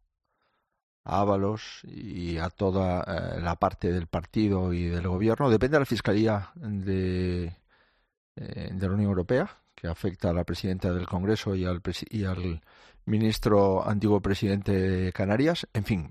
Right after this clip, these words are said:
eh, tiene un panorama judicial y un panorama de socios y de aliados parlamentarios que hacen,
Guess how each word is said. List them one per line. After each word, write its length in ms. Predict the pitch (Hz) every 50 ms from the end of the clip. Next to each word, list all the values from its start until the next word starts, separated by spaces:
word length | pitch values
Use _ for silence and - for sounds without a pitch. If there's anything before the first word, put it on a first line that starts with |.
| - -
eh, 260 | 104 92 87 85 85 -
tiene 460 | - 107 101 101 113 113 110 107 104
un 160 | 101 104 101
panorama 480 | 95 101 101 98 98 98 101 104 98 98
judicial 720 | - - 90 85 87 85 - - 113 104 101 101 110 - _ _ _ _ _ _ _ _ _ _
y 140 | - 101
un 160 | 101 101 104 104
panorama 500 | - 101 101 98 101 104 104 104 101 98
de 800 | 98 92 92 92 90 87 87 87 85 85 82 78 80 85 85 - _ - - _ _ _ _
socios 920 | - - - 135 127 - - 127 117 113 113 110 - - - - - - -
y 200 | - 120 107 104
de 100 | 98 101
aliados 540 | 87 90 98 98 98 101 104 107 - - -
parlamentarios 840 | - - 110 104 107 104 104 101 95 107 104 107 110 120 120 - -
que 360 | - - - 110 92 90 85 87 87 87 - - - - _ _ _ _ _ _ _ _ _ _ _ _ - -
hacen, 460 | - 117 - - 113 117 123 120